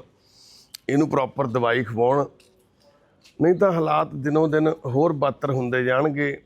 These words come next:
ਜੇ ਇਹਨੇ ਦਵਾਈ ਪ੍ਰੋਪਰ ਨਹੀਂ ਖਾਧੀ ਤਾਂ ਅੱਜ ਤਾਂ ਇਹ ਭੈਣ ਘਰ ਲੱਭ ਗਈ ਆ, ਫਿਰ ਪਤਾ ਨਹੀਂ ਵਿਚਾਰੀ ਦਾ ਕਿੱਧਰ ਨੂੰ ਮੂੰਹ ਹੋ ਜਾਵੇ।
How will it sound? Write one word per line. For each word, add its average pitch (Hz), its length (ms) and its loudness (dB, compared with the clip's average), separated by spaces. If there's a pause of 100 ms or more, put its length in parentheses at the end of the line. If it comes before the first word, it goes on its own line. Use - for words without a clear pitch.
(220)
ਜੇ 127 240 -4
ਇਹਨੇ 160 160 2
ਦਵਾਈ 139 520 -2 (220)
ਪ੍ਰੋਪਰ 135 360 -2
ਨਹੀਂ 135 240 -2
ਖਾਧੀ 135 500 0 (1300)
ਤਾਂ 143 260 0
ਅੱਜ 139 140 -6
ਤਾਂ 165 180 0
ਇਹ 165 60 0
ਭੈਣ 151 360 0
ਘਰ 143 280 -2
ਲੱਭ 127 340 -2
ਗਈ 165 180 2
ਆ, 156 120 2
ਫਿਰ 143 220 -2
ਪਤਾ 151 240 -4
ਨਹੀਂ 165 100 2
ਵਿਚਾਰੀ 151 280 -2
ਦਾ 151 120 0
ਕਿੱਧਰ 151 280 -4
ਨੂੰ 156 160 2
ਮੂੰਹ 151 180 0
ਹੋ 139 120 0
ਜਾਵੇ। 123 260 -4